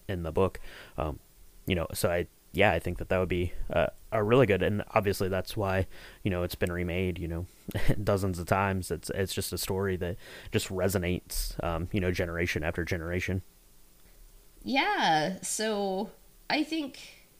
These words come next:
Speaker 2: it's a great movie, and I think that's why it's remade. It's also probably because it's pre-copyright, uh,
Speaker 1: Mm-hmm.
Speaker 2: so Disney can't be like, "We own that," you know,
Speaker 1: <laughs>
Speaker 2: so.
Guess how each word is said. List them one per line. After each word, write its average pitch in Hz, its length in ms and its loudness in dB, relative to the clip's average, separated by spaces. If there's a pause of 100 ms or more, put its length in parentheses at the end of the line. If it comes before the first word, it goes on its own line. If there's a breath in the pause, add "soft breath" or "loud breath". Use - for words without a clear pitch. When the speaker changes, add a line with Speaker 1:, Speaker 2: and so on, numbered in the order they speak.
(180)
Speaker 2:
it's - 280 -2
a 226 160 2
great 208 400 0
movie, 208 540 0
and 185 140 2
I 151 80 2
think 180 220 -6
that's 196 240 -6
why 175 100 2
it's 180 200 -2
remade. 180 460 2
It's 180 180 -2
also 185 320 0
probably 175 640 -2
because 180 440 -6
it's 151 200 -6
pre-copyright, 196 1200 -4 (640 loud breath)
uh, - 40 -2
Speaker 1:
Mm-hmm. 156 580 2
Speaker 2:
so 165 600 0 (380 soft breath)
Disney 208 340 2
can't 208 340 -2
be 196 140 -2
like, 151 360 -4
"We 196 220 -2
own 165 360 4
that," 104 400 0
you 165 180 -2
know, 151 300 0 (100)
Speaker 1:
<laughs> 143 100 0
Speaker 2:
so. - 460 4